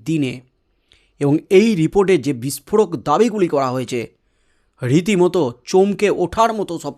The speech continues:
তথ্য সামনে এসেছে। এরপর আদালত কি নির্দেশ দেয় সিবিআইকে, মেন মাথা ধরা পড়ে কি না এই কাণ্ডের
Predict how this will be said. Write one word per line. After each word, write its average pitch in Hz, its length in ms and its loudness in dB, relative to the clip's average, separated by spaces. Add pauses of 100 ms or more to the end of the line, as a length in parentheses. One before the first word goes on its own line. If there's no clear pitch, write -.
তথ্য 175 320 -12
সামনে 123 340 -10
এসেছে। 110 300 -14 (1040)
এরপর 180 300 2 (920)
আদালত 214 360 4
কি 190 120 -2
নির্দেশ 156 340 2
দেয় 127 220 0 (500)
সিবিআইকে, 127 680 0 (1300)
মেন 170 220 6
মাথা 165 240 2
ধরা 127 240 -2
পড়ে 139 260 0
কি 160 120 -2
না 127 120 -4 (640)
এই 139 120 -2
কাণ্ডের 104 420 -6